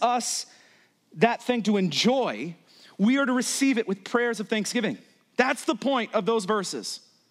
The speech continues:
God created good things. When he gives us good things, we are to enjoy them with a thankful heart in prayer. And I'll add, you shouldn't reject those who are receiving the good gifts of God with thankful hearts in prayer.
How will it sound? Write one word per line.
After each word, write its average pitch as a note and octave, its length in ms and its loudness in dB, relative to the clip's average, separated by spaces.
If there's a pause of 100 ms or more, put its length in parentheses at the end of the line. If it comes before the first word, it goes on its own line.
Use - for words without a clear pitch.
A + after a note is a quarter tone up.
(480)
God A#3 260 2
created G#3 560 0
good D#3+ 180 0
things. D4+ 540 0 (220)
When F3 100 2
he E3+ 80 2
gives D3+ 240 0
us D#3+ 140 0
good D#3+ 240 0
things, D4 560 2 (140)
we A3 120 4
are A#3 80 2
to A3+ 120 2
enjoy G#3 420 2
them G#3+ 160 0
with G3 160 -2
a F#3 40 0
thankful G3+ 460 -2
heart F3 360 -2
in D3+ 120 -4
prayer. A2+ 380 -2 (1300)
And F#3+ 120 4
I'll F#3 180 0
add, E3 380 0 (180)
you F3+ 100 0
shouldn't G#3+ 400 0
reject F#3 640 0
those C#3 380 0
who G3+ 140 4
are G#3 120 0
receiving G3+ 640 0
the D3 80 2
good C3 220 -2
gifts B2 260 -2
of A#2+ 180 -6
God A#2+ 320 0
with B2+ 160 -2
thankful B2 360 -2
hearts A2 260 -4
in G#2 120 -8
prayer. - 280 -10